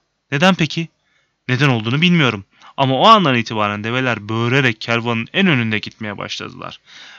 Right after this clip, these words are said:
Ben böyle uğurlu ve bereketli birini daha evvel hiç tanımamıştım. Üstelik emin ve dürüst."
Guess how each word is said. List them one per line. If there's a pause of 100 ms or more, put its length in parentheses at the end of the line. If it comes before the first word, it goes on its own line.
(120)
Ben
böyle
uğurlu
ve
bereketli
birini
daha
evvel
hiç
tanımamıştım. (340)
Üstelik (240)
emin
ve
dürüst."